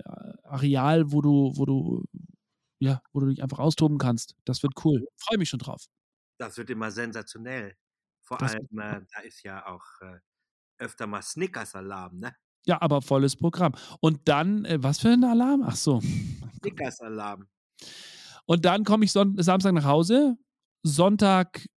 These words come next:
Speaker 1: bisschen erholen und Montag früh fliege ich dann schon wieder nach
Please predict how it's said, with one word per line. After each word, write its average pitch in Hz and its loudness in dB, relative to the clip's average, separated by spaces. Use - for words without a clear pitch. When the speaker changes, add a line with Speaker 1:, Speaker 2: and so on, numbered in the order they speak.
Speaker 1:
bisschen 170 2
erholen 165 4
und 151 0
Montag 240 4
früh 202 2
fliege 185 -2
ich 170 -4
dann 175 0
schon 208 -6
wieder 208 2
nach 185 2